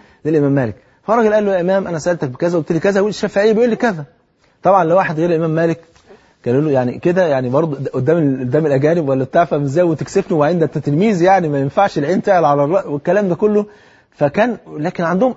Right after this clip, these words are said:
عندهم زي ما، زي ما قلت لك كده، وقافين عند الحق. فقال الإمام مالك كلمته الشهيرة: "الحق أحق أن يتبع، أخطأ مالك وأصاب الشافعي." يا الله! فأمنا زينب بنت جحش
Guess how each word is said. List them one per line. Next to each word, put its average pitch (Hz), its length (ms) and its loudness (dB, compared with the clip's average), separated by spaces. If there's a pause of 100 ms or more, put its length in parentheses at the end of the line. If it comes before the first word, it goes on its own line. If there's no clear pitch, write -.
عندهم 165 340 0
زي 175 80 0
ما، 175 120 -4
زي 147 100 -4
ما 185 60 0
قلت 170 120 -4
لك 180 80 -2
كده، 202 240 0 (120)
وقافين 151 560 -2
عند 143 180 -2
الحق. - 320 -10 (560)
فقال 170 440 -2
الإمام 156 340 0
مالك 196 240 -2 (1120)
كلمته 139 440 -2
الشهيرة: 190 440 -2 (560)
"الحق - 680 -4
أحق - 580 -6
أن 180 120 -2
يتبع، 160 600 -4 (360)
أخطأ - 440 -6
مالك 190 460 -2
وأصاب 160 500 -4
الشافعي." 92 420 -10 (160)
يا 131 220 -2
الله! 110 500 -4 (460)
فأمنا 170 400 0
زينب 202 280 0
بنت 156 160 -4
جحش 202 340 -4